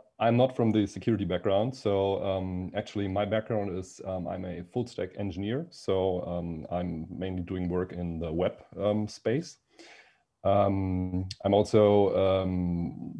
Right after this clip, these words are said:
doing some cloud architecture, architecture stuff. So I really like to build f-, products from front to back. So doing the front end, but also thinking about how this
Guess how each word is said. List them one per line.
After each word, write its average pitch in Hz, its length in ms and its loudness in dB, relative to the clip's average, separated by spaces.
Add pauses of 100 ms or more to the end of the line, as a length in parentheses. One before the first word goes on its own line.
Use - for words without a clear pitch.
(120)
doing 95 200 -2
some 90 240 0
cloud 117 240 4
architecture, 110 460 4 (120)
architecture - 480 0
stuff. 95 320 4
So 90 340 -2 (140)
I - 200 -6
really 113 240 6
like 104 180 6
to 113 80 2
build 101 220 2
f-, - 200 -8
products 95 340 2
from 90 160 -2
front 92 400 0
to - 80 -6
back. 80 360 -2 (160)
So 82 480 -2 (480)
doing 101 160 2
the 90 40 -2
front 117 300 6
end, 110 220 6
but 90 100 0
also 92 760 2
thinking 87 260 -4
about 87 320 0
how 90 280 2
this - 520 -10